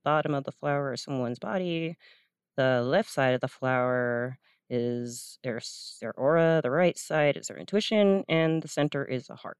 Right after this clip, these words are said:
That's kind of like a tarot spread. And that's one I do a lot. So I would look at that flower I did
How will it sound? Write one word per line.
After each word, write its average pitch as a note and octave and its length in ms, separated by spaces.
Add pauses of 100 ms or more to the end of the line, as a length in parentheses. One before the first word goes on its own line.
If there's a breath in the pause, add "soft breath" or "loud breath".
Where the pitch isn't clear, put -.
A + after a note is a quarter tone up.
That's B2+ 120
kind B2+ 180
of C3+ 80
like D#3 140
a - 40
tarot D3+ 320
spread. - 260 (880 soft breath)
And C#3+ 380
that's C3+ 140
one C3 140
I C#3+ 80
do F3+ 200
a - 40
lot. D#2 200 (580)
So D3+ 220
I D3 100
would C#3 200
look F#3 160
at - 80
that G3+ 220
flower F3 420
I - 60
did F#3 220